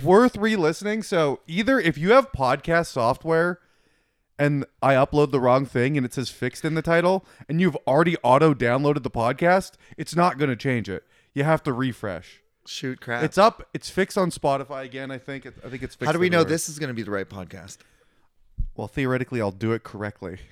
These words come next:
Speaker 1: <laughs>
Speaker 2: But it could be wrong. <laughs> There's a, there's a strong chance. <laughs>
Speaker 1: Oh, God. So it just told you why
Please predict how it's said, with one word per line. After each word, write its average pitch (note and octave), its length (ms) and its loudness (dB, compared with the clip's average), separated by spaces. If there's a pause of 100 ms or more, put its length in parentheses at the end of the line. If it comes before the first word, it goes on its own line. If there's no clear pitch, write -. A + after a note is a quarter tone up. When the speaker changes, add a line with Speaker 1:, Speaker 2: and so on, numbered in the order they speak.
(280)
Speaker 1:
<laughs> C#3+ 80 -4 (960)
Speaker 2:
But G#2+ 380 -10 (800)
it A#2 100 -16
could C3 300 -4
be A#2 100 -4
wrong. F#2+ 480 -8 (960)
<laughs> A3+ 80 -10 (1080)
There's D3+ 220 -2
a, C#3+ 280 2
there's C3+ 140 -6
a D3 80 -4
strong E3 380 4
chance. G#2+ 600 -6
<laughs> - 60 -16 (960)
Speaker 1:
Oh, C3+ 140 -8
God. B2 640 -6 (1300)
So D#3+ 320 4 (200)
it D3+ 140 -6
just E3+ 220 0
told D#3+ 240 0
you D3+ 80 0
why A#2+ 380 4